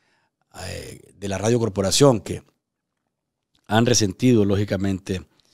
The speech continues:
la muerte de Gustavo Jarquín. Que descanse en paz. Que el Señor lo retenga en su gloria. Bien. Han pasado dos días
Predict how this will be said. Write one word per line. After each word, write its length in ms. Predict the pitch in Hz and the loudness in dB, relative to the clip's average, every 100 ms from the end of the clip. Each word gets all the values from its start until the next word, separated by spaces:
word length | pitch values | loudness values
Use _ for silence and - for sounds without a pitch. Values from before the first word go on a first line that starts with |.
| _ _ _ _ _ _ | _ _ _ _ _ _
la 260 | 85 98 95 | -6 -2 0
muerte 800 | 107 110 104 - 107 101 98 - | 4 4 2 0 2 2 -2 -8
de 420 | 92 104 107 - _ | -2 2 2 0 _
Gustavo 520 | 101 104 - 107 104 | -10 -10 -2 0 0
Jarquín. 420 | 95 87 - 90 82 | -4 -8 -12 -16 -8
Que 140 | 110 | -4
descanse 400 | 95 - 117 104 | -4 -4 -6 -6
en 80 | 87 | -10
paz. 500 | 104 92 - - - _ _ _ _ _ _ _ _ | -10 -10 -12 -14 -20 _ _ _ _ _ _ _ _
Que 80 | - | -14
el 60 | 98 | -10
Señor 360 | 101 104 117 | -8 -6 -6
lo 100 | 107 | -6
retenga 540 | 95 - 117 113 98 - _ _ _ _ - - - - _ _ _ - | -8 -6 -4 -4 -8 -12 _ _ _ _ -20 -20 -20 -20 _ _ _ -8
en 120 | 110 | -6
su 180 | 107 101 | -4 -4
gloria. 460 | 90 80 - - _ _ _ _ _ _ _ _ _ _ _ _ _ | -6 -10 -16 -20 _ _ _ _ _ _ _ _ _ _ _ _ _
Bien. 300 | 135 139 76 - - - _ _ _ _ _ _ _ _ _ _ _ _ _ _ _ _ _ _ - | -6 -4 -6 -12 -20 -20 _ _ _ _ _ _ _ _ _ _ _ _ _ _ _ _ _ _ -10
Han 140 | 185 | -2
pasado 500 | 214 - 220 202 160 | 0 2 2 0 -2
dos 280 | 135 160 - | -2 -2 -2
días 720 | 208 180 104 - - - | -4 -4 -4 -6 -8 -8